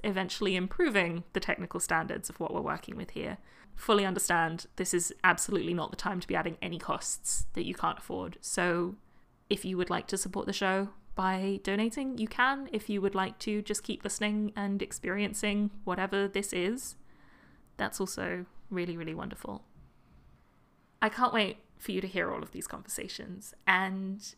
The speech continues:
in the meantime, if you want to get in touch with me, you can find me on Twitter as A A Proctor or on Instagram as Alice A Proctor. And the show is on Twitter as History Friction.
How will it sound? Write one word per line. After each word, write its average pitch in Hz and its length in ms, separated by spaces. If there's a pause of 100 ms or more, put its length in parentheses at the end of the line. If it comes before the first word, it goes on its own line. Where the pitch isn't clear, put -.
in 208 120
the 214 60
meantime, 208 760
if - 140
you 202 80
want 196 140
to 185 40
get 180 140
in 180 100
touch - 320
with 220 140
me, 175 260 (340)
you 185 100
can 202 140
find 196 360
me 233 420
on 190 360
Twitter 196 500
as 175 400
A 180 320
A - 20
Proctor 285 680
or 175 180
on 170 100
Instagram 175 540
as 165 180
Alice 202 320
A 175 80
Proctor. 240 500 (480)
And 208 140
the 202 60
show 214 260
is 220 100
on 196 140
Twitter 180 260
as 165 140
History 175 360
Friction. 190 520